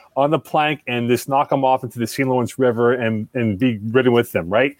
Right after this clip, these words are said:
But today, there's a sense of relaxation, a confidence from the fan base.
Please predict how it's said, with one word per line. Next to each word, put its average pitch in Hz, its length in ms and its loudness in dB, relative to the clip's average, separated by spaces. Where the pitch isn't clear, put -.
But 143 300 0
today, 156 760 2
there's 143 240 2
a 120 40 0
sense 156 320 0
of 123 140 2
relaxation, 143 960 0
a 113 100 2
confidence 143 640 -2
from 117 260 -2
the 104 80 -2
fan 147 360 -2
base. 151 340 0